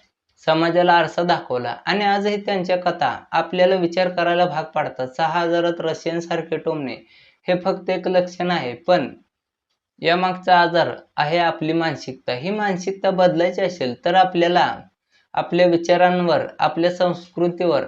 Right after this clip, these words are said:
आणि आपल्या मीडियाला देखील प्रश्न विचारावे लागतील. सौंदर्य रंगात नाही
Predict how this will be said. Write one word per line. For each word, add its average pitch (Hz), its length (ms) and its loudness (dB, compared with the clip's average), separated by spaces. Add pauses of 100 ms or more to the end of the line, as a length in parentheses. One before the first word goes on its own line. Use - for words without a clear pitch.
आणि 214 200 -2
आपल्या 196 520 4 (720)
मीडियाला 170 500 6 (160)
देखील 175 380 0
प्रश्न 175 320 0
विचारावे 165 560 2
लागतील. 131 460 -6 (160)
सौंदर्य 170 600 2
रंगात 175 380 2
नाही 147 280 -4